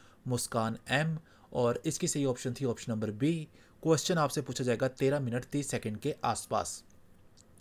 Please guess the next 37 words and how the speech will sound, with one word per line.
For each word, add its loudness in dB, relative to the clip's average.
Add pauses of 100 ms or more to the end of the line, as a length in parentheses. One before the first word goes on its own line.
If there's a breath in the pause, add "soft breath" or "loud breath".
(380 loud breath)
तो 2
दोस्तों, 4
अब 6
सिर्फ -2
रह 4
गया 4
है 0
एक 2
क्विज 2
जिसका 2
नाम 0
है -2
सिर्फ -4
एक 0
मिनट। -2 (400 loud breath)
आज 4
इसका 0
आपको -2 (120)
वन 0
सिक्सटी -2
वन 0
एपिसोड -4
खेलने 0
को -4
मिलेगा 0
और -4
इसके 0
आंसर्स -2
देखने -2
से -6
पहले -2
आप -4
वीडियो 0
को -4
लाइक -2
कर -2
दें -2